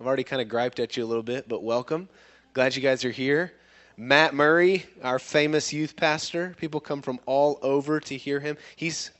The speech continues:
uh, preaching this morning. Don't laugh. It's true. Uh, they, uh, he, he's preaching this morning, and so the youth are joining us. We're glad you're here. Um, okay, so we're gonna be in Ezekiel chapter thirty-six. The reason that we're doing this is,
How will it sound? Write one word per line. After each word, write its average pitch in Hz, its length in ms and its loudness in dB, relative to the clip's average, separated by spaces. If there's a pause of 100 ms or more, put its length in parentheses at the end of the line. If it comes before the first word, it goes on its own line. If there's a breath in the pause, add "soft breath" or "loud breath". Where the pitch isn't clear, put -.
(160)
uh, 123 240 0
preaching 139 500 -4
this 139 220 -8
morning. 139 360 -6 (280 soft breath)
Don't 196 180 -8
laugh. 135 400 -6
It's 175 180 -10
true. 170 280 -10 (560 loud breath)
Uh, 127 420 0 (1300)
they, 143 300 2
uh, 127 220 2
he, 135 340 -4
he's 160 220 -6
preaching 156 420 -4
this 143 200 -8
morning, 151 360 -2
and 117 160 -4
so 123 320 0 (300 loud breath)
the 113 80 -14
youth 139 240 -4
are 120 80 0
joining 127 440 -2
us. 135 360 -4 (240 loud breath)
We're 123 100 -6
glad 123 320 0
you're 117 80 -4
here. 131 380 -4 (320 loud breath)
Um, 120 340 0
okay, 160 220 2
so 143 140 0
we're 160 120 2
gonna 190 160 2
be 156 160 2
in 143 140 4
Ezekiel 147 440 -2
chapter 143 280 -4
thirty-six. 139 480 0
The 143 100 -2
reason 214 280 4
that 160 100 0
we're 143 140 2
doing 143 300 -2
this 123 320 -6
is, 120 440 -2